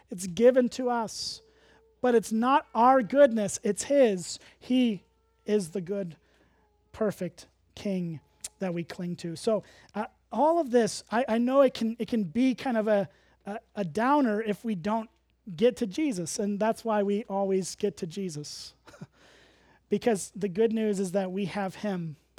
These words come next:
even if we have nothing else. We have him,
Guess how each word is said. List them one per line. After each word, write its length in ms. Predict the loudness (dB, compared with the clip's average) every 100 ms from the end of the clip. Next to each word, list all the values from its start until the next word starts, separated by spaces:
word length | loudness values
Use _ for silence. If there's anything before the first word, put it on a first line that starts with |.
| _ _ _ _ _ -20 -20 _ _
even 260 | -4 -2 -4
if 140 | -4
we 80 | -4
have 160 | -4
nothing 360 | -8 -8 -8 -8
else. 520 | -8 -12 -14 -18 -20 _ _ _ _ _ _ _ _ _
We 140 | -6 -4
have 260 | -2 -4
him, 300 | -8 -10 -10